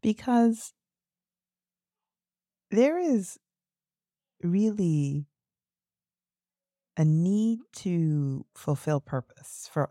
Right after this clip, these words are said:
us as clinician scientists. There is a need to really make a difference. There's a need to feel like you're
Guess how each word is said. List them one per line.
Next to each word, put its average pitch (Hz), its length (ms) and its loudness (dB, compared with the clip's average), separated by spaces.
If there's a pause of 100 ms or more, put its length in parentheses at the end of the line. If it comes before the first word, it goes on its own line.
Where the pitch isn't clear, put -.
us 127 340 -8
as 127 260 -6
clinician 127 520 -2
scientists. - 760 -10
There 151 180 0
is 165 120 -2
a 185 60 0
need 147 640 -2
to 131 560 -4 (680)
really 175 580 0
make 135 560 -4
a 131 100 -2
difference. 120 680 -12
There's 143 260 2
a 160 80 -4
need 160 380 -2
to 208 120 -4
feel 156 280 -2
like 139 260 -4
you're 135 400 0